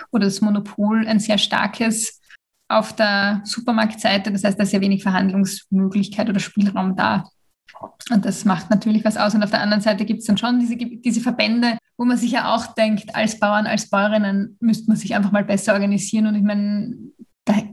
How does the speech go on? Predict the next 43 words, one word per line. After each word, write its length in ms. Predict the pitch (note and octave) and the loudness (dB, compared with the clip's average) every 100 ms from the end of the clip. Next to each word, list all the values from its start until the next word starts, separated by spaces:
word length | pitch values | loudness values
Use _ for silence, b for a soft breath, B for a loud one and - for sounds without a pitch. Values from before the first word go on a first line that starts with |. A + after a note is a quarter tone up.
| _ - | _ 0
gibt's 260 | A#3 - | 0 -2
zwar 120 | - | -2
dann 140 | G#3+ G3+ | 0 2
schon 160 | A#3 | 0
so 80 | B3+ | 0
die 80 | A3 | -2
Meinung, 300 | G#3 G#3+ G#3 | -2 -2 0
ja, 140 | G3+ | 0
wir 120 | G#3 G#3+ | -2 -4
tun 240 | - A3 | 0 0
das 200 | G#3+ - | -2 -6
eh 180 | B3 C4+ | -2 0
und 100 | B3 | 0
wir 100 | A#3+ | 0
kommen 300 | - G#3+ G#3 | 0 0 0
eh 120 | A3 | 0
ganz 280 | A#3 A3 - | 2 0 0
gut 160 | G#3+ | -2
aus 280 | - G#3+ - | 2 0 2
bis 120 | G#3+ | 0
jetzt. 260 | G#3+ G#3 - | 0 -2 0
Also 160 | A3 G3+ | 0 2
wenn 100 | G3+ | 2
ich 60 | |
mit 100 | G3+ | 0
den 100 | G#3+ | 0
Bauern 220 | G3+ G3+ G#3 | 0 0 0
und 100 | G3+ | 0
Bäuerinnen 320 | G3 G3+ G3+ | 0 2 0
selber 380 | - G#3+ A3+ A3 | 0 0 2 2
rede, 240 | G#3+ A3 | 0 0
habe 80 | G#3 | 0
ich 60 | |
dann 100 | G#3+ | 2
nicht 180 | G#3 G#3 | 0 0
das 120 | A3 | -6
Gefühl, 200 | - G#3+ | -4 -2
dass 160 | G#3 G#3 | -2 0
da 260 | G#3 G#3 G#3 _ | 0 0 -4 _
viele 260 | A3 G3+ | 0 2
wahnsinnig 420 | G3+ G3+ G#3 G3+ | 0 0 0 -2
zufrieden 460 | - G3 - G3+ G3+ | -4 -4 0 2 2
sind 320 | - G3+ B | 0 0 B